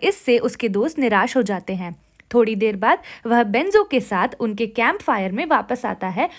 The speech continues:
और गाना शुरू कर देता है। तभी उसके कंधे पर एक मच्छर जैसा कीड़ा आ जाता है और उसका खून चूसने लगता है। मार्शल थका हुआ और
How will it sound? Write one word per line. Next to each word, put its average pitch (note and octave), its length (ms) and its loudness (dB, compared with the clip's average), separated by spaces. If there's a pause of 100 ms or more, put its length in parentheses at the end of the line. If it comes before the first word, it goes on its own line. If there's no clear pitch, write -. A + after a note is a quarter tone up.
(120)
और G4 120 4
गाना D4 300 2
शुरू C4+ 260 -2
कर G3+ 200 -4
देता F#3+ 260 -6
है। F#3 240 -8 (240)
तभी A#3+ 280 4
उसके - 280 -4
कंधे E4+ 360 0
पर G#3 220 -2
एक A3+ 240 -8
मच्छर C4+ 400 -2
जैसा A3 320 0
कीड़ा G#3+ 340 2
आ G#3 300 0
जाता G#3+ 340 0
है A3 240 0
और F4+ 120 4
उसका G4+ 240 0
खून E4 340 0
चूसने B3 400 -2
लगता G3 320 -2
है। F3+ 200 -4 (580)
मार्शल D4+ 340 2 (120)
थका C#4 220 4
हुआ B3 360 2 (240)
और A3 240 4